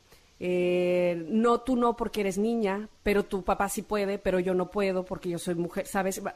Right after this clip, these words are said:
entonces vamos desde niños aprendiendo, tanto niños como niñas aprendiendo esto, y además no solamente las personas violentadas vamos viviendo en ese sistema,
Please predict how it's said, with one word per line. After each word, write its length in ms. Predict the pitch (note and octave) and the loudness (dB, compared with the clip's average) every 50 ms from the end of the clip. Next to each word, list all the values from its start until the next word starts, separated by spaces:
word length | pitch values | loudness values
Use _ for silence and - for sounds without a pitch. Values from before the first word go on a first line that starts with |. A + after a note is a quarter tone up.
| - F#3 - | -8 -10 -6
entonces 380 | - F3+ A3 A3 G#3 A#3+ A#3+ | -6 -4 -4 -2 -2 -2 0
vamos 360 | G#3+ A3+ A3+ A#3 B3 B3 - - - - - - - - | 0 0 2 2 0 -2 -4 -8 -12 -20 -20 -20 -10 -4
desde 220 | F#3 F#3 F#3+ G3+ | -2 0 2 2
niños 360 | A3 A3+ A#3+ B3 B3 B3 - - - _ - | 2 2 2 2 0 0 -4 -12 -16 _ -4
aprendiendo, 500 | - G3 - G3+ G3 F#3+ G#3 G#3+ G#3 G3 | -4 -2 0 0 0 2 2 2 2 0
tanto 280 | - F3 E3+ E3 E3+ E3 | 0 0 -2 -2 0 0
niños 300 | G3+ C4 D4+ E4 E4 D4 | 4 4 4 2 2 0
como 220 | - B3 G#3 F#3+ | -2 -2 0 0
niñas 400 | F#3 G#3 A3 G3+ D3+ C3+ C3+ - | 0 2 0 0 -2 -4 -4 -8
aprendiendo 480 | - - - - D#3+ D#3+ D#3+ D#3+ D3+ D#3+ | -10 -8 -4 -2 0 0 2 2 0 0
esto, 240 | D3+ C#3 - - E3 | -2 -4 -4 -4 -4
y 100 | D#3 D#3+ | -2 -2
además 380 | D#3+ D#3+ E3+ G3 G#3 G3 - - - - - - | -2 0 0 0 -2 -2 -4 -8 -20 -20 -20 -10
no 140 | - G3+ A#3 | -2 -2 0
solamente 540 | B3 C4+ C#4 C#4+ C#4 C#4 C4 C4 B3+ - A#3+ | 0 0 0 0 2 0 0 -2 -2 -4 -4
las 160 | A3+ G#3 - | -4 -4 -6
personas 340 | - F3+ F3 F#3+ F#3+ F#3+ F3+ | -6 -8 -6 -6 -4 -4 -4
violentadas 720 | F3 F3+ F3 F3 E3+ E3+ - G#3+ G#3+ G#3 A3+ A#3+ - - - - - - - - - - | -4 -4 -4 -4 -4 -2 0 0 2 2 0 -2 -2 -8 -14 -20 -20 -20 -20 -20 -12 -2
vamos 300 | F3 G3+ G#3 G3+ G#3 F#3 | -2 0 0 0 0 -2
viviendo 500 | F#3+ G3 F#3+ G3+ G3+ G3+ G3+ G3 G3+ - | -2 -2 0 0 0 0 2 0 0 0
en 160 | - F#3+ F#3+ G3 | 0 0 0 0
ese 480 | G3 G3 - - G#3+ G3+ G3+ G3 F#3 | 0 -2 0 0 0 2 2 2 0
sistema, 640 | F3+ - - G3 - - A#3 A3 G#3 F#3+ G3+ C#4 | 0 0 -2 -4 -2 -2 0 0 2 2 0 0